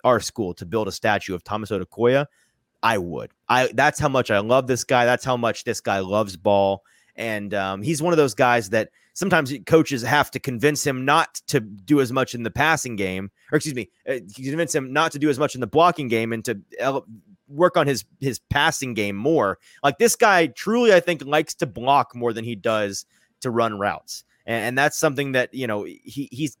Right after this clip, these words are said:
he's got still some things, like, his hips aren't the fastest, his feet aren't the fastest, but if he, if he gets you square, and multiple people have talked about this on the team, they think he's the strongest person on the entire team. If he gets you square,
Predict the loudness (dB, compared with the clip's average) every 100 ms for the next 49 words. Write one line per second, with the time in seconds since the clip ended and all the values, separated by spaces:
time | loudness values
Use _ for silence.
0 | -10 -8 -2 2 2 0 -4 -2 -2 -6
1 | -6 -6 -4 -6 -6 -4 -6 -4 -6 -6
2 | -2 2 2 -2 -14 -16 -6 -4 -2 -6
3 | -2 -2 -2 -4 -12 -14 _ _ _ -4
4 | -4 -6 -6 -6 -6 -2 -2 -2 -8 -10
5 | -4 -2 -2 -8 _ _ _ -6 2 2
6 | 2 -2 -2 -2 -2 0 0 0 -2 -2
7 | -6 -8 -8 -10 -8 -6 -6 -6 -8 -12
8 | -14 0 2 2 -2 -6 -6 -4 -4 -6
9 | -8 -10 -6 -4 -4 -6 -12 -12 -14 _
10 | _ -4 0 0 -2 -4 -6 0 4 4
11 | 2